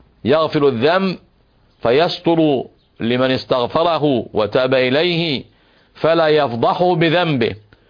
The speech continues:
ثم يرحمه فلا يعذبه بالذنب الذي تاب منه، لئلا يعلم أهل الكتاب ألا يقدرون على شيء من فضل الله،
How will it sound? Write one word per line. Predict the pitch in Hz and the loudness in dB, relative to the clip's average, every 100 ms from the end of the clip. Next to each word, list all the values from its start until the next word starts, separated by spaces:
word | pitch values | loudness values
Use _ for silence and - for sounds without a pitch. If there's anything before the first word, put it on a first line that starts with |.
| _ _ | _ _
ثم | - 196 202 196 | -2 0 2 2
يرحمه | 196 175 - 226 233 220 | 2 2 0 0 4 4
فلا | 208 196 196 | 4 2 2
يعذبه | 185 160 165 147 208 202 196 | 2 2 0 0 0 2 2
بالذنب | 170 156 180 202 185 | 2 0 0 0 0
الذي | 170 175 165 | 0 0 0
تاب | 160 180 180 | 0 0 0
منه، | 165 156 117 104 - _ _ _ _ _ _ _ _ _ _ _ _ _ _ _ _ _ _ _ _ _ _ _ _ _ _ _ - | 0 -2 -4 -6 -8 _ _ _ _ _ _ _ _ _ _ _ _ _ _ _ _ _ _ _ _ _ _ _ _ _ _ _ -8
لئلا | 104 110 123 127 117 113 | -4 0 0 0 0 2
يعلم | 110 113 104 104 104 101 - - _ - | 2 0 0 -2 -2 -2 -6 -10 _ -6
أهل | 120 107 | -4 -2
الكتاب | 98 90 92 107 104 104 104 - _ _ _ _ _ _ _ | -4 -4 -6 -2 0 0 -4 -10 _ _ _ _ _ _ _
ألا | 127 139 127 117 | -2 0 0 0
يقدرون | 113 123 - 113 113 117 127 120 | 2 0 -2 -4 -2 0 0 0
على | 107 107 107 101 | 0 2 2 0
شيء | 101 131 143 139 | -2 -2 -2 -4
من | 143 131 | -4 -4
فضل | - 120 104 | -4 -6 -4
الله، | 92 67 - | -6 -6 -10